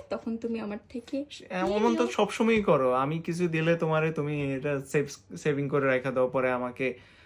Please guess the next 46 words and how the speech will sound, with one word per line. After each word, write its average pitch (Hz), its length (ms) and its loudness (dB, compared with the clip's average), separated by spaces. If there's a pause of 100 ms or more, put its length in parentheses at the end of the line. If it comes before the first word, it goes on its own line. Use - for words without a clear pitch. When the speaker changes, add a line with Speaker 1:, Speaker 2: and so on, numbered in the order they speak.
(140)
Speaker 2:
আমার 131 200 2
লাগলে 131 400 2
তখন 123 300 -6
তুমি 117 160 -6
আমাকে 113 260 -6
বের 110 200 -4
করে 110 220 -6
দাও। 110 180 -10 (840)
তো 196 60 -6
এরকম, 147 500 -2
তাহলে 160 260 4
আর 165 120 4 (140)
টাকা 160 220 2
নিয়ে 151 220 2
লাভ 110 300 -2
কি 117 100 -8
তুমি? 87 260 -14 (140)
Speaker 1:
এই 302 140 0
যে, 359 140 -2 (760)
তোমার 285 240 2
কাছে 311 180 -2
থাকলে 285 280 -4
তুমি 254 220 -4
এটা 233 140 -6
ওটা 233 160 -8
করে 277 180 -4
শেষ 240 200 -6
করে 240 180 0
ফেলবা। 240 220 -2
Speaker 2:
হ্যাঁ, 277 140 -2
সেটা 165 180 0
Speaker 1:
তো 180 60 -8
Speaker 2:
ঠিক। - 80 -2
Speaker 1:
আমার - 140 0
Speaker 2:
আমার - 160 4
Speaker 1:
কাছে - 100 0
Speaker 2:
কাছে 285 100 -2
Speaker 1:
থাকলে - 160 0
Speaker 2:
থাকলে 254 60 4
Speaker 1:
এটা 330 120 4
Speaker 2:
আমি 269 100 0
Speaker 1:
ভালো 269 120 2
Speaker 2:
খরচ 240 120 0
Speaker 1:
থাকে। 262 140 0
Speaker 2:
করে 220 140 -6
ফেলি, 117 220 -10